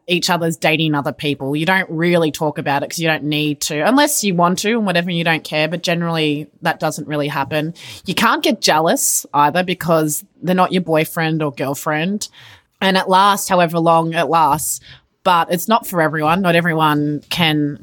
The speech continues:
do it. Some people get too attached and they want a relationship out of it.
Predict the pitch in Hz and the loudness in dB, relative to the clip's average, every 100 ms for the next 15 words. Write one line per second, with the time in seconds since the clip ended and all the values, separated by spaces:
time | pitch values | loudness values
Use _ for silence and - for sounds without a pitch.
0 | 160 151 156 185 - 156 160 147 147 151 | -2 0 2 0 -2 0 0 0 0 -2
1 | 131 - - 175 165 - 143 - - 151 | -2 -2 -2 0 0 0 0 0 -2 -2
2 | 143 139 135 139 147 _ 151 156 151 139 | 0 0 0 -4 -6 _ -4 0 2 0
3 | 156 139 131 139 170 - 147 143 143 135 | -2 0 0 0 0 -2 -2 -2 -2 -2
4 | 160 180 | -2 -4